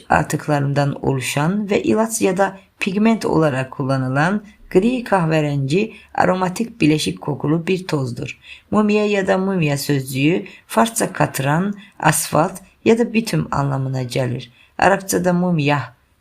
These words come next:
mumyayı madeni ya da madeni mumya diye geçer ve mumya hazırlanmasında kullanıldığı için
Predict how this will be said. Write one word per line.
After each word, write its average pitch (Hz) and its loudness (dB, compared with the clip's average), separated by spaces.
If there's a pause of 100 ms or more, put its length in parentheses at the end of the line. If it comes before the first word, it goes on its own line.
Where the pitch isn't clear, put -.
mumyayı 139 0
madeni 131 -2 (260)
ya 226 6
da 233 2
madeni 175 0
mumya 151 0
diye 135 -2
geçer 127 -4 (380)
ve 165 6
mumya 156 0 (760)
hazırlanmasında 143 2
kullanıldığı 135 -2
için 165 -2